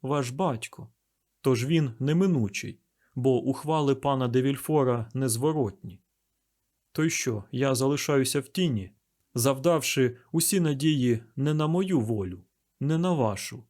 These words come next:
а на час, на долю, на Бога. А тим часом ви кохаєте мене, Валентину, жалієте мене.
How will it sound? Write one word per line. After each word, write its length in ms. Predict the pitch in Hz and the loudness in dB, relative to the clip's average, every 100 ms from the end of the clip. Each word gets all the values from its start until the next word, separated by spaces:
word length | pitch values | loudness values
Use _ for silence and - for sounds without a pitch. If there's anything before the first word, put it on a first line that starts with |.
| _ _ _ _ _ - | _ _ _ _ _ -2
а 120 | 156 | 0
на 140 | 180 | 2
час, 640 | 202 - 135 98 - - _ _ | 0 0 -2 -2 -6 -8 _ _
на 200 | - 160 | -4 -2
долю, 460 | 165 151 110 95 - _ _ _ _ - | 0 0 0 -4 -12 _ _ _ _ -6
на 180 | 160 175 | -2 -2
Бога. 480 | 127 107 95 101 - _ _ _ _ - | 0 0 -2 -10 -18 _ _ _ _ -6
А 100 | 131 | -2
тим 180 | 151 151 | -2 -2
часом 500 | - 170 - 120 113 | 0 0 0 -2 -2
ви 240 | 120 165 139 | 2 4 4
кохаєте 600 | 175 175 185 120 101 107 | 0 0 0 0 0 -2
мене, 240 | 104 101 | -2 -4
Валентину, 680 | 101 120 139 156 120 92 92 - _ _ - | 0 0 0 -2 -4 -6 -12 -20 _ _ -8
жалієте 600 | 127 170 190 143 104 - | -2 0 2 0 0 -4
мене. 360 | 101 95 90 | -8 -8 -10